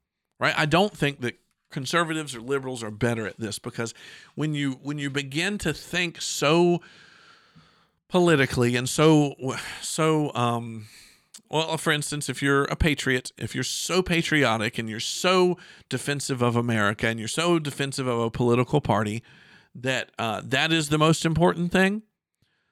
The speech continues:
then you, you stop having that same grace and mercy and forgiveness and consideration for your enemies that Jesus calls for, because you're just trying to win an argument. You're just trying to win a debate.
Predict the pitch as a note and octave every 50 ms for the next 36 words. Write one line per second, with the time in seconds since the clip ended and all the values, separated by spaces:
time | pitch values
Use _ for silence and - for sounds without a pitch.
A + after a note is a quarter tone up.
0 | _ _ _ B2+ C3 D3+ D3 C#3+ C#3 C#3 C3+ C3 A2+ - - C3 C3 C3 - -
1 | - - F3 F#3+ F#3+ E3+ - _ _ _ _ _ _ - C#3 C3+ C3 C#3+ C#3 C3+
2 | A#2+ G#2+ - C#3+ C3 C3+ C3+ A#2+ G#2 A#2+ B2 C3 C3+ A#2+ - - - - - -
3 | - A#2+ A#2+ A#2 A#2 A#2+ - - A#2+ A#2+ A#2 A2+ - - B2 A#2 A2+ A#2+ B2 A#2
4 | A2+ B2+ A#2 A#2 - - - - - G#2+ A#2 A2+ A2+ A2 G#2+ - - - - -
5 | - C3 A2+ - - C#3+ C3 A#2+ A2 B2 D3 E3+ D#3+ - - A2+ A#2 A#2+ - -
6 | - - - _ _ - - - C3 B2 B2 A#2 A2+ - - F#3 G#3 F#3+ C#3+ A#2
7 | A#2+ A2+ A2+ A#2+ - A2 A2 C#3 E3+ G3 E3+ C#3 A#2 - - - G#2 F#2+ G2 G2+
8 | - - G#2+ A2 A#2+ D#3 D#3 E3+ E3 G#3+ C#4 B3+ - - - D#3 D3 C#3+ C#3 C#3
9 | C#3 D3+ D#3 D#3 D3+ D3+ D3+ D#3 F3 D#3+ - A#2 F#2 - - B2+ C#3 - - C#3+
10 | C#3 C3+ C3 C3+ C3 C3 C3+ D3 D#3 C#3+ C3+ C3+ C3 C3